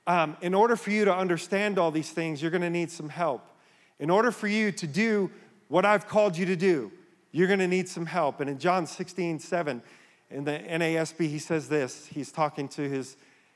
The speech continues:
his disciples, his friends. He says, "But I tell you the truth. It is for your advantage that I go away.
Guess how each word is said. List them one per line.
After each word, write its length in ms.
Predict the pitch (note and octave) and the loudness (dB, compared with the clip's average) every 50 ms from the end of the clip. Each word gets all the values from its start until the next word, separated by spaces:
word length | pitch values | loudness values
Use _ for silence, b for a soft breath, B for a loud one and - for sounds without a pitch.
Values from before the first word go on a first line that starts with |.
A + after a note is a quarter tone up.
| b _ | b _
his 160 | - C#3 C3+ | -8 -8 -6
disciples, 560 | B2+ D3+ C#3+ - E3+ D#3 D3 - C#3+ C3 - | -6 -6 -4 -2 0 0 0 -2 -4 -8 -8
his 120 | - B2+ - | -10 -12 -10
friends. 360 | - - C#3 C3 A#2+ A2 G2 | -6 -6 -4 -4 -6 -8 -10
He 80 | D3 C#3 | -12 -10
says, 240 | - - D3 C3 | -8 -6 -8 -4
"But 160 | A2+ D3+ D#3+ E3+ | -2 0 2 4
I 100 | F3 F3 | 2 2
tell 260 | E3 - G3+ A3 A3 | 2 2 4 4 4
you 140 | A3+ A#3+ B3+ | 4 2 0
the 140 | G3 A3 | 0 -2
truth. 500 | E3 - - - F#3 E3+ C#3+ A#2+ - - - _ b b b b b b b b b b _ - | -4 -4 -2 0 0 0 0 -2 -6 -14 -20 _ b b b b b b b b b b _ 2
It 200 | F#3 A3+ B3+ B3+ | 4 4 6 6
is 240 | B3+ B3+ B3 - | 6 4 4 2
for 180 | - - - A#3 | -2 -2 0 0
your 260 | A3+ F#3+ G#3+ A#3 A3 | 2 4 4 6 6
advantage 800 | G#3 G3 D#3 C3 B2 F3+ A3 C4 C4 B3 A3 G3 F#3+ D#3+ C#3+ C#3+ | 4 4 2 2 2 4 4 4 4 4 4 2 2 0 -2 0
that 160 | D#3 F3+ F#3 | 2 4 4
I 160 | G3 F#3+ G3 | 4 4 4
go 260 | F3+ D3+ F#3 F#3 F3 | 4 4 4 4 6
away. 520 | E3+ E3+ D#3 E3+ D#3 D#3+ D3 B2 A2+ G#2+ | 4 4 4 2 2 2 0 -2 -4 -6